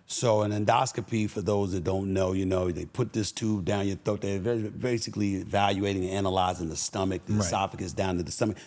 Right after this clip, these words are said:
Speaker 1: 'Cause I talk for a living. And so
Speaker 2: Mm-hmm.
Speaker 1: as a result, you develop acid reflux a lot and stuff like that. And I go and I get, you know, those biannual checkups, or
Speaker 2: Right.
Speaker 1: actually annual checkups. And so this particular day, I wasn't feeling well,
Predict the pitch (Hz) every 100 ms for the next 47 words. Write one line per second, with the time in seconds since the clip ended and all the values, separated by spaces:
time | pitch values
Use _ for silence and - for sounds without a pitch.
0 | - 143 - - 175 175 - 127 95 85
1 | 67 82 90 - 104 120 110 101 90 143
2 | 120 104 101 85 107 101 107 101 - -
3 | 104 95 98 95 - 87 98 101 87 -
4 | - 101 95 92 - 104 101 - - -
5 | - 110 123 151 131 131 117 110 120 107
6 | 113 113 - 113 113 101 101 110 - 107
7 | 107 107 101 95 82 90 - 160 - -
8 | - - 107 107 110 107 - 104 - 95
9 | 110 120 120 92 - 78 80 - - -
10 | - _ - 120 107 - 131 113 107 104
11 | - _ _ - 165 - 131 - - 139
12 | 131 123 139 120 113 123 117 110 131 143
13 | 120 85 65 -